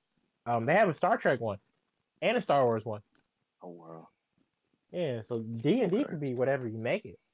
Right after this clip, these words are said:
Speaker 1: you
Speaker 2: Yeah,
Speaker 1: know?
Speaker 2: literally, like, that's what I've learned. I, I thought it
Speaker 1: Which
Speaker 2: was
Speaker 1: is why it's such
Speaker 2: stuck
Speaker 1: a,
Speaker 2: in
Speaker 1: like,
Speaker 2: just a fantasy thing, but it can be whatever
Speaker 1: realistically
Speaker 2: you make
Speaker 1: speaking,
Speaker 2: it.
Speaker 1: D and D is probably the most unique and expansive, like, game ever.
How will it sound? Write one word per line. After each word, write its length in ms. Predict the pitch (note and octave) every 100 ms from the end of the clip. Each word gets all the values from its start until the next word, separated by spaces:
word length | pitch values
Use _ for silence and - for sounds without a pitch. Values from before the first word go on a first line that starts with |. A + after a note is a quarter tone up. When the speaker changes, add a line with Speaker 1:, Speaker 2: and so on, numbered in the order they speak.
| _
Speaker 1:
you 100 | C#3
Speaker 2:
Yeah, 180 | D#3+ C3
Speaker 1:
know? 0 |
Speaker 2:
literally, 440 | C#3+ E3 B2+ A2+
like, 200 | A2 A2
that's 220 | C3+ C3+
what 120 | C3+ B2
I've 220 | A2 G2+
learned. 300 | A2 G#2 F#2+
I, 160 | A#2+ A#2
I 120 | A#2+
thought 200 | C#3+ C3
it 40 |
Speaker 1:
Which 160 | F3 E3
Speaker 2:
was 0 |
Speaker 1:
is 120 | F3
why 220 | F3+ F#3
it's 120 | F3 -
such 200 | F#3+ D3
Speaker 2:
stuck 0 |
Speaker 1:
a, 80 | D3+
Speaker 2:
in 160 | C#3+ C#3+
Speaker 1:
like, 0 |
Speaker 2:
just 200 | B2 A#2
a 80 | G#2+
fantasy 540 | C3 B2+ A2+ - G#2
thing, 300 | F#2 G2 F#2
but 140 | F#2+
it 160 | F#2 G#2+
can 100 | A3+
be 120 | B3
whatever 400 | F#2 G2 F2 F#2
Speaker 1:
realistically 20 |
Speaker 2:
you 100 | G2+
make 260 | A2 A#2+ A#2
Speaker 1:
speaking, 100 | C3+
Speaker 2:
it. 0 |
Speaker 1:
D 180 | D3 F#3
and 80 | F#3
D 100 | G3
is 100 | -
probably 580 | E3 D#3+ D3+ C#3+ C3+
the 120 | B2 C3
most 280 | C#3+ C3+ A#2+
unique 500 | B2+ D#3 C#3+ C#3+ - C#3
and 180 | C#3 C3+
expansive, 640 | G#2 - C#3+ D3 B2+ G#2+ - _
like, 220 | A#2 A2 _ - A#2 A2 A2+
game 400 | C3+ C#3 D#3 G2+
ever. 320 | E2 C3 F#2